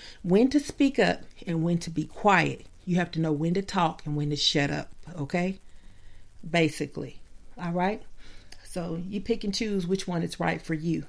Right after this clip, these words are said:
You'll know when the time comes. You'll understand when the time comes, okay? But today we're talking about the importance of our spiritual growth and our purpose in life. And, um, I hope you were able to get some good advice from me today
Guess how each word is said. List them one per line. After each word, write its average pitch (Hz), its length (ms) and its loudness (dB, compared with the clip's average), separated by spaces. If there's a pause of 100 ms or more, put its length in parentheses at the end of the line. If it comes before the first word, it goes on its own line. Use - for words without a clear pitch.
You'll 269 240 2
know 202 160 4
when 175 200 0
the 160 60 -2
time 160 360 -2
comes. 151 640 -2
You'll 202 180 4
understand 165 560 2
when 151 120 0
the 147 100 -2
time 143 320 -2
comes, 143 460 -4
okay? 214 300 -2 (960)
But 240 140 -4
today 285 300 8
we're 320 120 4
talking 233 340 6
about 165 380 4 (600)
the 180 60 6
importance 277 720 4 (100)
of 175 240 0
our 170 140 2
spiritual 220 500 2
growth 165 400 2
and 160 140 0
our 156 80 0
purpose 175 420 0
in 160 140 0
life. 147 320 0 (500)
And, 190 240 8
um, 175 300 6 (1120)
I 285 40 0
hope 320 220 8
you 247 120 4
were 202 100 4
able 185 180 4
to 170 80 2
get 190 240 6
some 156 380 -2 (240)
good 190 180 8
advice 170 480 4
from 170 180 0
me 165 140 2
today 165 480 2